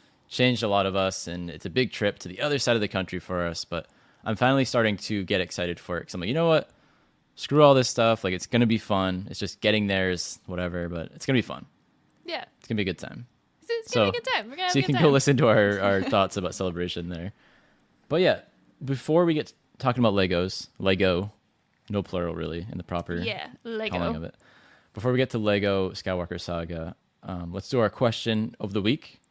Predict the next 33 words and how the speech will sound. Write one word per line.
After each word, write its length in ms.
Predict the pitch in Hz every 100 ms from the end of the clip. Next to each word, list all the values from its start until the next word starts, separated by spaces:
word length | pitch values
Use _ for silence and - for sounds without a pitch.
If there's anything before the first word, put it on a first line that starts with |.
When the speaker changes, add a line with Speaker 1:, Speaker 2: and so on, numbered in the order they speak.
| _
Speaker 2:
Okay. 140 | - 110
Speaker 1:
No 120 | 139
wheel 200 | 143 135
spin, 380 | 127 120 110 117
but 120 | 113
we, 100 | 92
Speaker 2:
No 140 | 92 -
Speaker 1:
we 60 |
Speaker 2:
wheel 60 | 101
Speaker 1:
have 100 | 107
a 20 |
Speaker 2:
spin. 60 | 104
Speaker 1:
question. 440 | 98 - 90 87 95 _ _ _ _ _ _
Speaker 2:
Got 160 | 107 95
Speaker 1:
And 120 | 92
Speaker 2:
it. 140 | 95
Speaker 1:
it 60 | 101
is, 400 | 101 95 90 - _
what 460 | 120 110 135 196 - _ _ _ _ _ -
is 100 | 127
the 120 | 127
number 280 | 120 147 180
one 380 | 165 156 160 -
Star 260 | - - 131
Wars 220 | 117 113
thing 140 | 113 110
you're 120 | 104
looking 200 | 98 98
forward 260 | 101 92
to? 280 | - 85 85 -
And 140 | 101
what 120 | 113
is 100 | 127